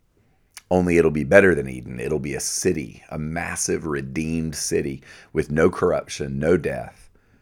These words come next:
full of life, full of beauty, full of people like you and me, full of cultural goods, and God will be in the middle of it, and there will be no barrier between us and him.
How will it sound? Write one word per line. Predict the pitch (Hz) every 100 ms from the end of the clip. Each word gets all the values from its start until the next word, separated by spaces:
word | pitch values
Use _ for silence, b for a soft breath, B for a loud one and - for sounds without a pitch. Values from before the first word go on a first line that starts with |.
| _
full | _ - 98 95
of | 80
life, | 73 71
full | - 95 90
of | 69
beauty, | 67 67 64
full | - 92
of | 87
people | - 82 -
like | 69 67 -
you | 65
and | 65
me, | 62 - - -
full | 98 95
of | -
cultural | 82 82 82 73
goods, | 67 67 64 62
and | 67
God | 65 73 80 85
will | 82
be | 76 76
in |
the | 76
middle | 71 69 71
of | 69
it, | 67
and | 64
there | 64
will | 65 64
be | 64
no | 65 67 73 78 80
barrier | 73 65 69 65 62 57
between | 60 - 64 60
us | 55 -
and | 50
him. | - -